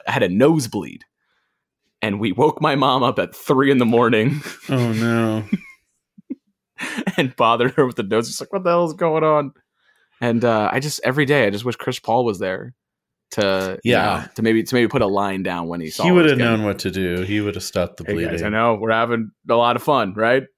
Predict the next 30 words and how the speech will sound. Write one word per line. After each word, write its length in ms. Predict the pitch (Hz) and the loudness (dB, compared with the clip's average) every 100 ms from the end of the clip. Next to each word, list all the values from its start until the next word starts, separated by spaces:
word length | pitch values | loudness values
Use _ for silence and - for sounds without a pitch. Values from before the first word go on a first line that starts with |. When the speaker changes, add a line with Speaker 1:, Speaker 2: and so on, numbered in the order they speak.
| - | -18
Speaker 1:
<laughs> 280 | 123 - - | -16 -18 -6
Mike, 160 | - - | 0 2
Speaker 2:
Yeah. 160 | 98 - | 2 2
Speaker 1:
Mike 220 | 147 - | 0 2
Ditka's 340 | 160 127 151 | 0 2 0
hilarious. 840 | 135 123 131 139 117 107 - - - - | 2 2 4 4 4 0 -6 -8 -8 -12
<laughs> 40 | - _ _ | -18 _ _
Speaker 2:
Yeah. 280 | 104 104 78 - - _ _ | -2 -2 -2 -6 -18 _ _
He's 220 | 110 113 | -6 2
like, 240 | 120 107 | 2 2
"If 140 | 123 120 | -2 -4
you 80 | 120 | 0
wanna 340 | 147 165 156 | 2 4 4
watch 260 | 143 131 123 | 4 2 2
a 200 | 110 101 | 2 2
Will 200 | 110 107 | 0 0
Ferrell 300 | - 104 98 | 2 2 2
movie, 280 | 92 82 82 | -2 -6 -8
you 80 | |
should 180 | 82 92 | -8 -8
check 300 | - 85 - | -6 -6 -4
out 200 | 78 - | -6 -4
Semi 320 | - 151 151 | 2 2 2
Pro. 540 | 127 127 117 110 107 113 - - _ - | 0 2 2 2 0 -6 -14 -20 _ -10
It's 160 | 92 - | -8 -6
about 340 | 85 85 78 | -4 -4 -4
basketball." 480 | - 104 101 95 95 | 0 0 0 -6 -4
Speaker 1:
It's 60 | 90 | -2
about 100 | 87 | 0
basketball. 1040 | 226 226 214 196 214 202 202 196 196 196 | 0 0 -2 2 4 4 4 4 0 -4